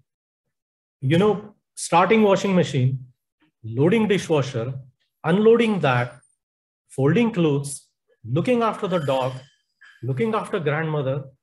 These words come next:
are all the jobs that are done by my daughters at home. And this is what they have been doing since they were four and five years old. There is no child young enough or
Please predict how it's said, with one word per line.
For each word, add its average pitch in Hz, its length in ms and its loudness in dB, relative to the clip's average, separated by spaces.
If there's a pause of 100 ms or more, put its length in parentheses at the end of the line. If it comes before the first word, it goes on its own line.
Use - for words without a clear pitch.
(120)
are 147 280 -8
all 175 220 -2
the 196 140 0
jobs 139 360 -4
that 139 180 -6
are 131 120 -6
done 135 260 -2
by 127 120 0
my 131 160 0
daughters 113 460 -8
at - 120 -10
home. 95 220 -8 (1080)
And 131 180 4
this 196 180 4
is 226 160 6
what 160 280 4
they 156 80 6
have 180 180 2
been 175 140 6
doing 160 400 2 (100)
since 185 240 0
they 160 160 4
were 165 220 6
four 180 320 0
and 156 120 -2
five 131 300 -6
years 113 300 -6
old. 87 160 -18 (1160)
There 139 120 2
is 160 120 4
no 254 300 6
child 180 580 2 (120)
young 180 320 4
enough 147 400 2 (720)
or 147 160 2